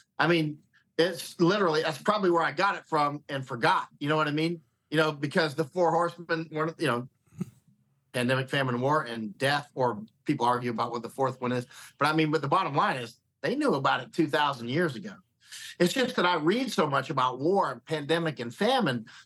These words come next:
that every time I see a big famine or a big pandemic or a big war, I see the other two. I'm not talking about a small famine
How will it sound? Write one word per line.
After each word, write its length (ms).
that 140
every 240
time 300
I 100
see 300
a 60
big 280
famine 580
or 160
a 40
big 320
pandemic 640
or 100
a 60
big 280
war, 280
I 80
see 200
the 160
other 180
two. 400
I'm 60
not 140
talking 220
about 200
a 40
small 400
famine 400